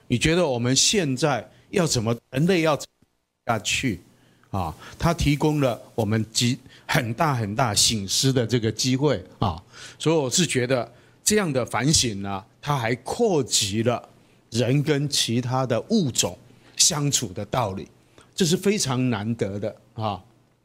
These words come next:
我，我一直觉得孔子说，“为什么君子厌苞竹也？”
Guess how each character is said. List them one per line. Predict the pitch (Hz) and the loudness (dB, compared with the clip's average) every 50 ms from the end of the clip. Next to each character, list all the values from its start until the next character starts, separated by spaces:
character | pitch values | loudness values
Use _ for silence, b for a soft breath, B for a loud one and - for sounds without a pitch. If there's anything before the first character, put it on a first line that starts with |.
| - B B B B B B B B | -20 B B B B B B B B
我， | B 139 143 | B 0 0
我 | 170 - 156 151 | 0 2 2 4
一 | 196 220 | 4 4
直 | 147 156 160 | 4 2 2
觉 | 147 - 131 127 | 2 2 2 2
得 | 135 135 135 120 110 | 2 2 0 0 -2
孔 | - - 123 123 147 | -2 0 2 2 2
子 | 151 113 113 98 | 2 2 0 -4
说 | - - - 120 120 117 117 - - | -4 0 0 2 2 0 0 0 0
，“为 | 185 | 0
什 | 151 110 117 | 0 0 0
么 | 123 123 120 | 0 0 0
君 | 120 - 151 151 156 143 | 2 2 0 2 0 0
子 | - 113 104 104 101 98 - | 0 -2 -2 -2 -2 -2 0
厌 | - 151 131 117 104 98 | 0 0 0 0 -2 -2
苞 | - 120 117 117 113 | 0 0 2 2 0
竹 | - - - 95 101 | -2 -4 -6 -4 -2
也？” | 98 95 - - | -2 -2 -4 -6